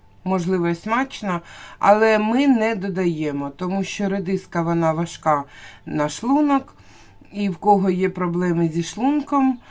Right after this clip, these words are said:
а в мене у чоловіка були вони і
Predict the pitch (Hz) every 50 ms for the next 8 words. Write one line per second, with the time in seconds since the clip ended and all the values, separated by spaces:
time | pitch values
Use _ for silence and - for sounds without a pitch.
0 | - - - - - - 185 196 196 202 202 208 196 196 190 - - 202 196 196
1 | 185 190 180 - - 190 180 185 175 - - - - - - - - 170 175 175
2 | 196 208 202 196 196 196 190 175 180 175 170 175 175 175 170 - - - 180 175
3 | 175 175 170 170 170